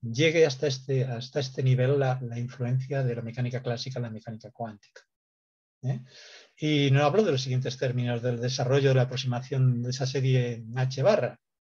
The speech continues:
¿eh? Pero estoy seguro que también va a incidir la mecánica clásica. Ese resultado mío con Ramis se generalizó a órdenes superiores en la serie de Taylor de, de las variacionales.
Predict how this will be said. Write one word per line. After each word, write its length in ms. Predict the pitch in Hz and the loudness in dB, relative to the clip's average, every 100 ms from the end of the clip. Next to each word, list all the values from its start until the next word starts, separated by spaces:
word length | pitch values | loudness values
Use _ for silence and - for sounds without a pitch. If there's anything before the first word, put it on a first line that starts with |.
| - | -8
¿eh? 140 | 208 220 - - - | -8 -8 -16 -8 2
Pero 160 | 135 | 4
estoy 200 | 131 147 | 4 0
seguro 380 | 131 147 147 170 | 0 2 2 2
que 80 | 147 | 0
también 500 | 131 123 151 139 127 | -2 0 0 0 0
va 120 | 127 | 0
a 20 | 123 | 2
incidir 360 | 131 135 131 135 | 0 0 0 0
la 80 | 139 | 0
mecánica 400 | 127 127 123 123 | -2 -2 -4 -2
clásica. 480 | 127 123 - - - _ _ _ _ - - - | -2 -2 -8 -18 -20 _ _ _ _ -20 -20 -2
Ese 120 | - | 0
resultado 340 | 175 208 180 165 | 2 2 4 4
mío 140 | 170 | 4
con 140 | 170 160 | 0 2
Ramis 300 | 147 156 - | 2 2 0
se 100 | 180 | -4
generalizó 760 | 143 131 117 120 - 156 156 _ - - - | 0 2 0 -4 4 4 4 _ -20 -16 2
a 60 | |
órdenes 360 | 147 139 139 131 | 2 4 2 0
superiores 640 | 143 127 135 143 131 131 | -2 -2 2 2 2 0
en 160 | 135 123 | -4 -4
la 100 | 123 | -4
serie 240 | - 143 | 0 4
de 80 | 127 | 4
Taylor 440 | 131 131 131 123 117 | 4 2 4 2 -2
de, 300 | 110 117 127 | -10 -8 -6
de 120 | 127 | 0
las 140 | 127 | 2
variacionales. 800 | 123 120 120 127 117 101 - - | 2 0 -4 -4 -6 -8 -16 -20